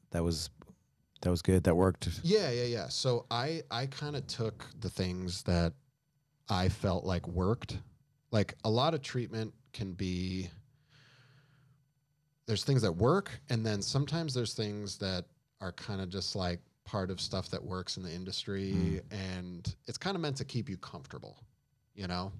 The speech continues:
Speaker 2: 'Cause inevitably, like, if I have you and I'm billing your insurance and you end up coming back, there's an aspect of that to where, like, that can be profitable for me,
Speaker 1: Mm-hmm.
Speaker 2: you know? Repeat business, even though people, like, never, like, set out to want it,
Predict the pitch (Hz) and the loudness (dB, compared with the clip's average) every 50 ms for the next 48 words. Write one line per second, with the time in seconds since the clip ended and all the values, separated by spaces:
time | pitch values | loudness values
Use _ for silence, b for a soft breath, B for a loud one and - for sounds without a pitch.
0 | - _ _ - - 117 127 131 160 175 170 165 156 143 139 143 131 120 113 98 | -14 _ _ -4 -2 0 2 4 4 4 2 2 2 0 2 2 2 2 2 2
1 | 98 98 98 92 92 117 113 113 113 110 107 98 104 98 95 101 95 95 101 101 | 0 -2 -4 -6 -6 -4 -4 -2 -2 -4 -4 -4 -2 0 0 0 0 0 0 0
2 | 101 101 98 92 90 92 92 87 95 92 95 92 92 92 90 92 92 90 - - | 0 0 0 -2 -2 -4 -4 -4 -2 -2 -2 -4 -4 -4 -4 -4 -6 -6 -8 -8
3 | 92 92 95 92 92 87 - - - 82 76 - B B B B B B B B | -6 -6 -6 -6 -8 -8 -8 -8 -8 -10 -12 -16 B B B B B B B B
4 | B B B B B B B _ _ _ _ - 107 104 101 95 92 - - - | B B B B B B B _ _ _ _ -6 -4 -2 -2 -2 -4 -4 -4 -4
5 | 110 104 95 95 87 95 92 90 90 90 90 - - 92 101 98 95 110 120 - | -4 -4 -4 -2 0 0 2 4 4 2 2 0 -2 -2 -2 -2 -2 -2 -4 -2
6 | 127 139 131 123 - - 127 117 - - 110 95 104 95 101 101 - - 117 110 | -2 0 0 0 0 2 0 0 0 0 -2 0 2 2 0 0 -2 -2 -2 0
7 | 107 107 104 101 98 95 92 101 92 - - 101 98 95 95 92 92 92 92 90 | 0 0 0 0 -2 -2 -2 -2 -4 -4 -4 -6 -6 -4 -4 -4 -4 -4 -6 -8
8 | 98 - - _ _ _ - 151 123 - - 90 80 - - - - - - - | -10 -12 -16 _ _ _ 0 0 0 0 -2 -6 -8 -8 -10 -12 -14 -14 -12 -8
9 | - 80 78 82 85 82 78 76 80 87 90 87 87 92 104 - - - - 117 | -6 -4 -2 0 0 -2 -2 -4 -4 -4 -4 -4 -4 -4 -6 -8 -8 -2 2 4
10 | 113 - 135 117 90 82 95 92 87 90 85 - - - - - _ _ - 110 | 6 6 6 4 4 2 0 0 0 -2 -6 -6 -6 -8 -8 -12 _ _ -4 -2
11 | 98 104 101 101 101 - - - 101 107 104 98 87 67 98 95 92 - 101 107 | -2 0 0 0 2 2 2 2 2 2 -2 -2 -4 -2 -2 -2 -2 -4 -6 -6
12 | 104 95 95 95 98 92 87 80 - - - - 107 98 98 95 92 95 - - | -4 -4 -2 -2 -2 -2 -2 -2 -2 -2 0 0 0 0 2 0 0 -2 -2 -4
13 | 82 90 90 90 90 92 98 104 110 113 - | -6 -6 -6 -6 -6 -4 -4 -4 -6 -6 -8